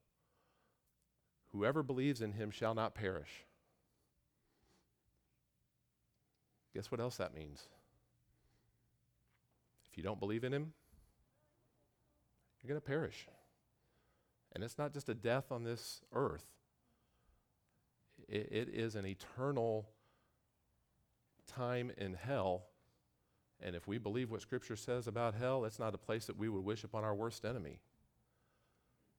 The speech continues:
So we need to receive that gift, but we also need to share it with others, 'cause lives are at stake. Lives are at stake.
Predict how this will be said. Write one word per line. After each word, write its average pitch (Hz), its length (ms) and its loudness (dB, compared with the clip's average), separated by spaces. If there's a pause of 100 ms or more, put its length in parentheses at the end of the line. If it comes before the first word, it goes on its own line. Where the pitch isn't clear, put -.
(260)
So - 100 -8
we 104 160 0
need 160 160 0
to 131 60 0
receive 117 680 -2
that 90 300 2
gift, 120 540 -2 (200)
but 95 80 -4
we 107 120 -2
also 139 260 -4
need 127 180 -4
to 98 60 -6
share 123 360 -2
it - 80 0
with 92 180 -6
others, 110 300 -2
'cause 87 180 -4
lives 139 300 4
are 101 80 4
at - 100 -2
stake. - 500 -4 (1600)
Lives 135 360 0
are 131 100 0
at 123 140 -2
stake. - 460 -2